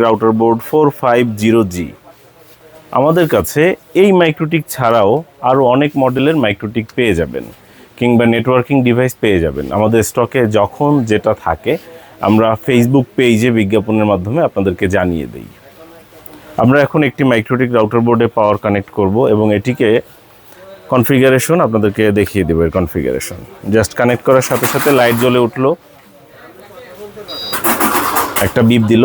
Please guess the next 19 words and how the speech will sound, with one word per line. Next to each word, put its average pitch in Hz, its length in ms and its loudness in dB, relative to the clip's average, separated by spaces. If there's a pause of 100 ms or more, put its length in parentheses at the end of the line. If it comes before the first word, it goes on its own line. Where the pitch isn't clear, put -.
(140)
কিছুক্ষণ 123 360 -2 (100)
পরই 120 220 2 (100)
দুটো 117 200 0
বিপ 120 240 2
দিবে 131 200 2
এবং 117 180 2
এটি 104 200 -2
রেডি 107 260 2
হয়ে 85 200 2
যাবে। 67 200 -8 (440)
আজকে - 240 -6 (180)
শুক্রবার, 110 440 2
আহ, - 760 -10 (480)
জুম্মার 107 320 4 (100)
দিন, 110 120 2 (260)
সবাইকে 98 400 0
জুম্মা 104 280 2
মোবারক 104 300 2 (100)
জানাচ্ছি। 104 400 -2